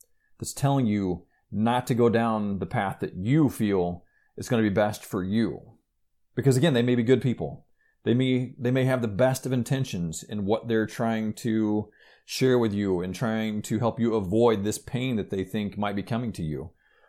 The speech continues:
But if this is the path that you know is meant for you, go down it.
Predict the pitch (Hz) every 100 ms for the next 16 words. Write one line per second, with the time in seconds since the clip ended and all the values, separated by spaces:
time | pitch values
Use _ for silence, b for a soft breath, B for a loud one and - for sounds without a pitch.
0 | _ - 131 131 90 - - - _ _
1 | _ _ _ _ - - 127 131 143 135
2 | 131 143 139 139 - - 143 127 113 139
3 | 71 65 85 _ _ 104 107 123 - -
4 | 104 98 120 95 76 87 _ _ _ _
5 | _ _ _ _ - 95 131 131 123 135
6 | - - -